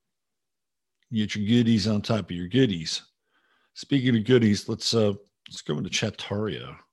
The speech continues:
Let's see who's up and about, present and accounted for. We got my man Thomas.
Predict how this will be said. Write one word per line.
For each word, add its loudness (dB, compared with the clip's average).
Let's -10
see 0
who's -2
up 2
and 4
about, 2
present 4
and 2
accounted -2
for. -10
We 4
got 6
my 6
man 6
Thomas. 2